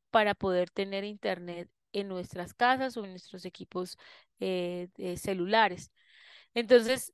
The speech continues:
eh, no es, no es lo mismo, porque la radio por internet utilizamos el protocolo de internet para poder acceder a la radio y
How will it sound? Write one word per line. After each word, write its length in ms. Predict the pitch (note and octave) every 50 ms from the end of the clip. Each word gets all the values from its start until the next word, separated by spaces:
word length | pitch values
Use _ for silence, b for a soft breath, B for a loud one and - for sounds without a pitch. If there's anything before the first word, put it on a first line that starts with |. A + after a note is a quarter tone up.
| _ -
eh, 280 | A3+ A#3+ A#3 A3+ A3 - -
no 280 | A#3+ A#3+ B3+ C4 B3+
es, 240 | B3+ B3+ - - -
no 280 | - A#3+ B3 B3 B3 B3
es 100 | A#3+ A#3
lo 140 | A#3 A#3+ A#3+
mismo, 440 | B3 C4 C4 A3+ F#3+ F#3+ F3+ F3+ - _ _ _ _ _ _ _ _
porque 260 | - A3+ A3 - A3
la 160 | G#3+ G#3 G3
radio 380 | G3 G3 G#3+ G#3+ G#3 G#3+ A3 A#3
por 260 | - - B3+ A#3+ A#3
internet 560 | A#3+ A#3+ A#3 - - A#3+ A#3+ A#3 A3+ A3 A3 _ _ _ -
utilizamos 720 | A3+ A3 - G#3+ G3 F#3+ F#3+ - G3 F3+ F3+ F#3 F#3+ -
el 80 | G#3+ G3+
protocolo 840 | - - G3+ G3 F#3+ - - E3+ _ - - G3 G3 F#3+ F#3+ G3 G3+
de 100 | G#3 A3
internet 580 | G#3+ G#3+ - A#3 A3+ A3+ A3 A3 - - _ _ _
para 220 | - A#3 G#3 G3+
poder 340 | G3+ - - F3+ F3 E3+ F#3
acceder 600 | F3+ F#3 - - - - G3+ F3+ F3 F3 F3 E3+ F3+
a 100 | F3+ F3+
la 140 | F#3+ G3
radio 360 | G3+ A3+ B3+ A#3+ G#3+ F#3 - - _ _ _ _ _ _ _ _ _ _ _ -
y 240 | A#3+ B3+ C4 -